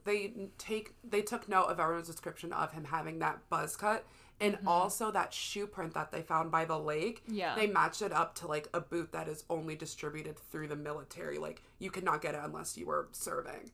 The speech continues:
Speaker 2: Right. And on top of that, I mean, he tied those victims up, uh,
Speaker 1: Mm.
Speaker 2: using, like, a
Speaker 1: Mm, oh
Speaker 2: clothesline.
Speaker 1: my
Speaker 2: I'm
Speaker 1: God.
Speaker 2: like, "You better be good with knots."
Speaker 1: Right.
Speaker 2: And that
Speaker 1: <laughs> Um,
Speaker 2: to me just sings sailor,
Speaker 1: <laughs> sailor.
Speaker 2: Navy.
Speaker 1: Right.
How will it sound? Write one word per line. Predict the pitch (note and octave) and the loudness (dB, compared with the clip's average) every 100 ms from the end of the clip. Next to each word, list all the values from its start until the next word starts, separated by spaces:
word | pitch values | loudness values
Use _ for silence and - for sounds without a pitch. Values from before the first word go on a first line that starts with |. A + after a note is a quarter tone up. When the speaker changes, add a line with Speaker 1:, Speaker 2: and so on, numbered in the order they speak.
| - | -8
Speaker 2:
Right. | A3 A3 D#3+ - - - - - _ | 0 2 2 0 -10 -20 -20 -20 _
And | C4+ C4+ | 8 8
on | C4+ C4 | 8 8
top | C#4 D#4+ | 8 8
of | G#4 A3 | 6 6
that, | A3+ C4 - | 8 8 6
I | |
mean, | A3+ A3 | 2 0
he | A3 | 0
tied | A3+ - G#3+ A3 | -2 2 2 4
those | A3+ G3+ | 0 0
victims | G#3 G#3+ G3+ G3 | -2 -2 -2 0
up, | G3 - - | -2 -4 -10
uh, | - | -8
Speaker 1:
Mm. | - G3+ | -4 0
Speaker 2:
using, | G#3+ G#3+ A3 | 0 2 2
like, | G#3 G3 | 0 0
a | F#3 | -6
Speaker 1:
Mm, | |
oh | |
Speaker 2:
clothesline. | - F3+ F3 G3+ A3 A3+ B3 C#4 C#4 C#4 | -8 -8 -4 -4 -4 0 2 4 4 2
Speaker 1:
my | A3+ - | 2 2
Speaker 2:
I'm | B3 | 4
Speaker 1:
God. | C4 | 6
Speaker 2:
like, | A#3+ A3 A#3+ | 6 6 -2
"You | C4 | -4
better | D4+ A3 F#3+ | 0 0 -2
be | F#3 | -4
good | G#3 A#3 | -2 0
with | B3 A#3 | 0 2
knots." | - C#4 | 6 10
Speaker 1:
Right. | B3+ A#3 G#3+ G3 G3 F#3+ A#3+ - - - | 12 12 12 10 10 6 2 -2 -16 -6
Speaker 2:
And | A3 | 10
that | A3+ A#3+ | 12 12
Speaker 1:
<laughs> | |
Um, | |
Speaker 2:
to | C4+ | 8
me | A3+ A#3+ | 6 6
just | A3+ G3+ C#4 | 6 6 6
sings | C4+ C4+ C4+ | 6 8 8
sailor, | - C4+ G#3+ F3+ F#3 F3+ A3+ A3+ | 6 8 8 8 6 6 6 4
Speaker 1:
<laughs> | C4+ | 0
sailor. | |
Speaker 2:
Navy. | C#4+ D4+ G3+ F3+ A3+ A3 | 2 2 0 -2 -4 0
Speaker 1:
Right. | D4 F3+ | 4 4